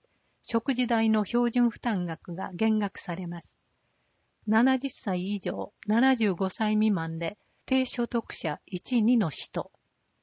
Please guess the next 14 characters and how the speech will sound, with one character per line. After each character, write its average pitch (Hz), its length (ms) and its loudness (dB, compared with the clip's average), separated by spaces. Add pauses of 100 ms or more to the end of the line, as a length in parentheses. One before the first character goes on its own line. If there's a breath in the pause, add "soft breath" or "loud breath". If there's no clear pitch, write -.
(1500)
次 220 300 -2
は - 260 -6
広 247 240 0
告 214 300 -4
で 180 100 -6
す。 - 180 -20 (1300)
古 277 320 0
い 233 80 2
も 175 160 0
の 165 140 -4
買 185 260 -4
い 180 60 0
ま 165 140 -6
す。 - 180 -18